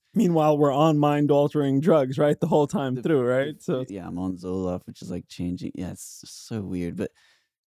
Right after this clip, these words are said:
Speaker 2: all my friends can tell you that I've had panic attacks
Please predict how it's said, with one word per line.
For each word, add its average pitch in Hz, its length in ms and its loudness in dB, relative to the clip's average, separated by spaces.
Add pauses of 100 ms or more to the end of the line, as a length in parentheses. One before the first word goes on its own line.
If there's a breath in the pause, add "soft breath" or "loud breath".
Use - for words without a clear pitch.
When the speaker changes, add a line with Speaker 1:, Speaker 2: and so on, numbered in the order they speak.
(100)
Speaker 2:
all 135 120 0
my 127 140 2
friends 120 280 -2
can 107 120 -4
tell 107 220 -2
you 104 140 0
that 101 120 0
I've 92 160 -2
had 95 220 -6
panic 98 360 -4
attacks - 640 -8